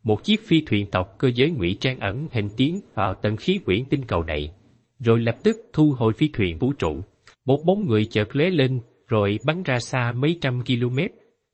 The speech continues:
tới rừng rậm giữa hải dương vô tận phía dưới. La Phong, nửa người trên bên trong, mặc áo trong màu đỏ sậm, đó là áo trong do Ma Vân Đặng Hủy hóa ra. Ngoài áo trong còn có một tầng chiến khải màu xám, trên cánh tay còn có hai bảo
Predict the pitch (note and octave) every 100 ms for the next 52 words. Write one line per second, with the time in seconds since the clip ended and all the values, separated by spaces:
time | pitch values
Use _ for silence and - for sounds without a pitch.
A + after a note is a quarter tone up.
0 | - F3+ F3 G#2+ G2 F2 F2+ G2+ A2 B2
1 | - C3 C#3 C3+ C3+ D#3 C#3 - D#2 F2
2 | C3+ B2+ B2 E3+ G3+ _ _ A2+ G2+ -
3 | C3 A#2 - - _ - A2 E3 G2+ G#2
4 | B2+ B2 B2 A#2 A#2 A2 G#2 G2+ F2+ -
5 | B2 D3 E3+ B2 G#2+ F#2 D#2+ F2+ A#2+ F#2+
6 | E2 G2 - _ - A2 C#3+ C#3+ D2+ A#2+
7 | A#2+ F#3 F3+ A2+ A2+ A#2+ A2+ G2+ G#2 G2+
8 | G#2+ G2+ F#2 D#2+ F2+ G2 C3 D#3+ A2 F#2
9 | E2 _ - - G#2 G#2+ A#2+ F#3+ - B2
10 | A2+ F#2+ - A#2+ F#2 - F#2 F2+ C3 E3
11 | D3+ E2+ A2 D#3 F2 D2 - B2+ F#3+ G#3+
12 | _ _ _ _ C3+ B2 C#3+ D3+ B2+ A#2+
13 | A#2 - E2+ - D3 B2+ B2 G2+